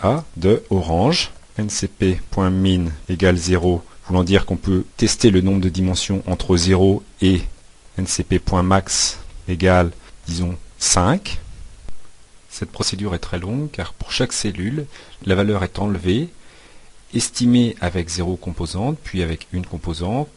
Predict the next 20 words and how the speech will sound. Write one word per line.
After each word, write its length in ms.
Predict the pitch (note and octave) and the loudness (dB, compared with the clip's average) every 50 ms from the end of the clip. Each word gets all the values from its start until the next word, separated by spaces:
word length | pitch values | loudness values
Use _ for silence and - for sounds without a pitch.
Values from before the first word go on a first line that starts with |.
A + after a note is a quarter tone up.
| - - | -18 -14
deux 200 | E2+ D#2+ F#2 F2 | -8 -8 -8 -8
composantes, 640 | - - E2 - E2 D#2 D2+ F2 F#2+ B2 D3 - - - | -8 -10 -10 -8 -8 -8 -6 -6 -6 -6 -6 -8 -10 -12
jusqu'à 320 | F#2 E2+ - - F#2+ F2 | -12 -12 -8 -6 -6 -4
cinq 260 | - - G2+ G2+ G2 | -4 -2 -4 -4 -4
composantes. 760 | - - F#2 - F2+ E2 D#2 E2+ G2 C3 D#3+ - - - - - - - - - - - _ - - - _ _ _ _ _ _ - - - | -4 -8 -6 -6 -6 -6 -4 -4 -4 -4 -6 -8 -10 -14 -16 -16 -18 -20 -20 -20 -20 -20 _ -20 -20 -20 _ _ _ _ _ _ -16 -6 -4
Et 60 | G2+ | -2
on 60 | G2 | -2
calcule 320 | F#2+ - A2+ - - B2+ A#2 | 0 -2 -4 -4 -4 -4 -4
l'écart 400 | A#2 A2+ - - B2 A#2 G#2+ G2 | -4 -4 -4 -2 -2 -2 -2 -4
entre 160 | F#2+ - G2 | -4 -4 -4
la 80 | F2+ F2 | -4 -2
valeur 240 | F#2+ F#2 F#2+ F#2 | -2 -2 -2 -4
imputée 380 | F#2+ F2 - - - - G2 F2+ | -4 -6 -8 -10 -10 -6 -6 -6
avec 200 | E2 E2+ E2 D2+ | -4 -6 -6 -6
zéro 220 | - - E2 F2 | -6 -6 -6 -6
composante 800 | E2+ - F2 E2 - E2 D#2+ - F#2+ A2 C3+ D#3 D#3 - - - - - _ _ _ _ - - | -6 -8 -10 -8 -8 -6 -4 -2 -2 -2 -2 -2 -4 -6 -12 -20 -20 -20 _ _ _ _ -6 -2
et 100 | - A2 | 0 2
la 100 | G#2+ G2+ | 2 2
valeur 280 | F2+ F#2 F2 F2 D#2+ - | 0 0 -2 -4 -4 -6
réelle, 380 | F2 D#2 D#2 D#2+ F#2+ C3 E3 | -8 -8 -6 -4 -4 -4 -4